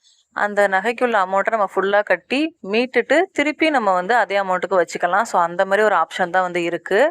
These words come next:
சில பேங்க்ல தாங்க இந்த மாதிரி அப்டேட் பண்ணிருக்காங்க. So, இந்த விஷயத்த தெரிஞ்சுட்டு நீங்க போங்க. மொத்த அமௌண்ட் இப்ப நம்மள்ட்ட இல்ல, ஓகே, வேற ஆப்ஷன் இருக்கான்னு கேட்டோம். நாமினி பேர்ல இந்த பேங்க்ல வந்து அக்கவுண்ட் இருந்துச்சு அப்படின்னா அவங்க பேர்ல மாத்தி வச்சுக்கலாம்னு சொன்னாங்க. So, அந்த மாதிரி ஆப்ஷன்ல நாங்க வந்து மாத்தி வச்சுட்டோம்.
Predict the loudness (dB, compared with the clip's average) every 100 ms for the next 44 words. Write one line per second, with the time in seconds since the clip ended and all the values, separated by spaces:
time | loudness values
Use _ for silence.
0 | _ _ _ _ _ -2 0 0 -2 2
1 | 2 2 0 -2 2 2 2 -4 -4 -4
2 | 0 0 0 -2 -2 -4 -2 -4 -4 -4
3 | -2 -2 -4 -8 -8 -8 -6 -4 -4 -2
4 | -4 -4 -16 -20 -2 -2 0 -2 -2 -2
5 | 0 0 -2 0 0 0 0 0 0 -2
6 | 0 4 2 0 -4 -4 -2 -2 0 -2
7 | 2 0 2 0 0 -6 0 0 0 -2
8 | 0 0 0 0 0 -2 2 0 0 -2
9 | -2 -4 -2 -2 0 0 2 2 2 0
10 | 2 0 -2 -8 -8 -8 -8 -4 -2 -2
11 | -2 -2 0 0 0 0 2 2 0 -4
12 | -2 0 -2 -2 -2 -2 -6 -8 -4 -2